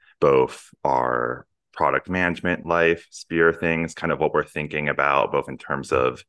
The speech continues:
just general career, specific technical stuff we're working on, and just kind of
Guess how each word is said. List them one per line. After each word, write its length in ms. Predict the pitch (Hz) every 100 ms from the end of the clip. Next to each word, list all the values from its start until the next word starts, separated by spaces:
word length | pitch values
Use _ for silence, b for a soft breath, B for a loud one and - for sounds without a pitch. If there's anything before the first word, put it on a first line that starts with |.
| _ _ _ _
just 300 | 78 - -
general 420 | - 71 78 80
career, 720 | 78 90 85 80 78 80 78 _ _ _ _ _
specific 580 | - - 80 78 73 69
technical 460 | - 78 85 - 78
stuff 300 | - 78 -
we're 80 | 76
working 400 | 76 76 76 71
on, 320 | 71 71 71
and 220 | 69 67
just 180 | 69 -
kind 160 | 73
of 180 | 69 62